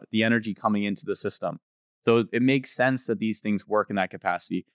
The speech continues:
As far as the inflammatory cytokines, you may be thinking, "Well, this is kind of a, like, why do, are the inflammatory cytokines having this effect?"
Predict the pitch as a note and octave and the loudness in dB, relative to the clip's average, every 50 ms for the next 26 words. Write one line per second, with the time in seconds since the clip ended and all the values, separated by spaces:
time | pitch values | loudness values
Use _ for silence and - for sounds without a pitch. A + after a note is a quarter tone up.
0 | _ _ - C3+ C#3 - - D#3 D#3+ E3 D#3 D3+ D3+ C3+ B2 C#3 C#3 C#3 C#3 C3 | _ _ 0 0 2 2 4 2 4 4 4 2 2 0 0 0 0 0 -2 -2
1 | - C3+ A#2 A2 - A#2+ C3 C3 B2+ - - A#2 A2 G#2 G2+ F#2+ - - _ _ | 0 -2 -2 0 2 2 2 2 2 0 0 0 2 2 0 -2 -4 -12 _ _
2 | - A2 A2 A2+ A2+ A2 G#2 A#2 A2+ A2 G#2+ G2+ F#2+ _ A2+ A#2+ A#2 A#2 A#2 A2 | -4 -2 0 0 0 0 0 -2 -2 -2 -2 -4 -4 _ 2 4 4 4 2 0
3 | A2 A#2 - - B2+ B2 B2+ C3 B2+ A#2 A2+ A2+ G#2+ G2+ G2+ G2 F#2+ F#2 - _ | -4 -8 -6 -2 0 2 4 4 4 2 2 0 0 0 2 0 0 -2 -6 _
4 | _ _ _ _ _ _ _ _ - G#2+ F#2 - G#2+ A#2 A#2+ B2 B2+ C3+ D3 D3+ | _ _ _ _ _ _ _ _ -10 -10 -8 -2 2 4 4 6 6 4 4 4
5 | C#3 C3 B2+ A#2+ B2 F#2 A#2+ A#2+ A#2+ A#2 A2 G#2 - - A#2 A#2+ C3 B2+ B2 - | 2 2 0 0 0 0 0 0 0 0 -2 -4 -4 -4 -2 0 0 0 -2 -2
6 | - A#2+ G#2+ G#2 - - - A2+ B2+ C3+ C#3+ - - A2+ G2+ F#2+ F#2 F2 D2+ E2+ | -2 0 0 0 0 2 4 4 4 4 2 0 0 0 2 2 0 -2 -4 -8
7 | - - - - _ _ _ _ - A2+ A2 G#2 G#2 G2+ G2+ F#2 - G#2 - _ | -8 -10 -12 -14 _ _ _ _ 2 4 4 4 4 4 2 0 -4 -8 -8 _
8 | - G2 F2+ F2+ - _ | 0 0 0 0 -2 _